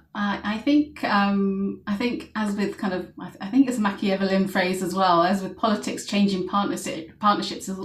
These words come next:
is also the art of the possible. So, um, understanding really what, what, what your, what your partnership needs, um, in order to change, and un-, understanding your partnership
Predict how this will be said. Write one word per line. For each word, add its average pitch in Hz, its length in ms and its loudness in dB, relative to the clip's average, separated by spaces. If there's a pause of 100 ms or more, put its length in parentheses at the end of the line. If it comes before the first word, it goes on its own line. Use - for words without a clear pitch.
is 180 120 -4
also 196 300 -2
the 180 140 -2
art 175 260 0
of 170 60 -10
the - 80 -14
possible. 214 680 -6 (460)
So, 196 460 2 (180)
um, 190 580 0
understanding 202 720 2
really 180 240 2
what, 165 320 -2
what, - 460 -6
what 180 140 -2
your, 175 340 -2
what 190 180 -6
your 185 140 -4
partnership 196 460 0
needs, 180 440 4
um, 165 460 2
in 180 160 -2
order 160 180 0
to - 60 -12
change, 170 320 0
and 175 100 4
un-, 190 160 0 (180)
understanding 170 460 2
your 160 140 0
partnership - 560 -4